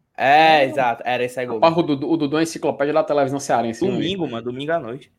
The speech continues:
Speaker 3: Rapaz, enfim. O, olha, olha, a conversa já tá desvirtuando. Mas, meus amigos
Speaker 2: Cultura mais que popular cearense, Felipe, tem que respeitar.
Speaker 3: Aí, ó, o cara já tá adaptando até o Ceará que deu certo. Mas, meu querido, é aquela <laughs> co-,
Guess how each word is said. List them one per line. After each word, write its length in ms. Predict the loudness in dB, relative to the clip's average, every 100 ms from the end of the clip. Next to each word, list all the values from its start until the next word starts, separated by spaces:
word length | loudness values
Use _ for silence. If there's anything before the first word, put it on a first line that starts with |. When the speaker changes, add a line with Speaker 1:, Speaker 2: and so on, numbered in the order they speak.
| _ _ _ _ -12
Speaker 3:
Rapaz, 420 | -10 -2 -2 0
enfim. 320 | -4 -6 0
O, 240 | 4 6 6
olha, 260 | 6 4 0
olha, 220 | 4 6 6
a 20 |
conversa 420 | 4 6 6 6
já 60 | 4
tá 140 | 4
desvirtuando. 640 | 4 0 -2 -2 -6 -4
Mas, 120 | -2
meus 160 | 2 2
amigos 360 | 4 4 4 0
Speaker 2:
Cultura 400 | -4 0 0 2
mais 240 | 2 0
que 80 | -2
popular 400 | -8 -4 -2 -2
cearense, 480 | -2 -4 -4 -6 -10
Felipe, 240 | -12 -14
tem 100 | -16 -16
que 80 |
respeitar. 440 | -16 -16 -16 -16 -18 _ _ _ _
Speaker 3:
Aí, 320 | -8 -2 2
ó, 160 | 0 -2
o 40 |
cara 180 | -6 -4
já 80 | -2
tá 120 | 2
adaptando 400 | 2 2 0 -6
até 160 | -4 -6
o 60 |
Ceará 340 | -4 -2 -2 -2
que 100 | -4
deu 100 | -6
certo. 380 | -6 -10 -12 _ _ _ _
Mas, 80 | 0
meu 100 | 4
querido, 400 | 8 8 8 4 -2 -14 -12 -2 4
é 60 |
aquela 320 | 6 6 6 6
<laughs> 80 | 2
co-, 80 | 2